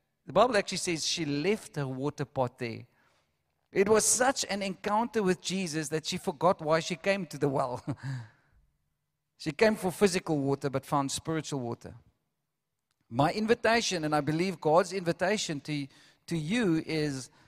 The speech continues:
when last did you come and drink from that water? How desperate are you for God?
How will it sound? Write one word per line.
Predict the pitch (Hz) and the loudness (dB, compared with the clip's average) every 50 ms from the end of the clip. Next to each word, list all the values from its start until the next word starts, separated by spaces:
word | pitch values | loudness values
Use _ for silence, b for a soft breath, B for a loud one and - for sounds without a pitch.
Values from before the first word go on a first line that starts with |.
| b b b b b b b | b b b b b b b
when | - 135 156 202 226 202 | 0 2 4 4 4 4
last | 165 156 160 165 165 - | 6 6 6 6 6 2
did | - 170 131 - | 0 -4 -4 0
you | - 262 | 0 0
come | - - 220 190 170 | 0 0 -2 0 0
and | 160 151 | -2 -2
drink | 131 - 131 139 151 147 143 139 - | -4 -6 -4 -2 -2 -2 -2 -4 -10
from | - - - 139 135 127 | -14 -8 -6 -4 -2 0
that | 135 131 127 | -2 -2 -2
water? | 117 131 135 127 _ - - 110 127 - _ _ _ _ _ _ _ _ | -2 -4 -4 -4 _ -8 -14 -14 -14 -16 _ _ _ _ _ _ _ _
How | - - 180 208 | -4 0 2 2
desperate | 208 143 - 175 226 269 277 - - - 190 180 175 - - | 2 2 2 2 2 4 2 0 -2 -4 -6 -8 -8 -6 -2
are | - 160 165 | 0 0 0
you | 160 147 143 151 143 131 135 151 151 143 _ | 0 0 0 0 0 0 -2 -6 -8 -14 _
for | - - - 160 151 | -20 -6 -4 -4 -2
God? | 135 139 127 117 117 | 2 2 2 2 0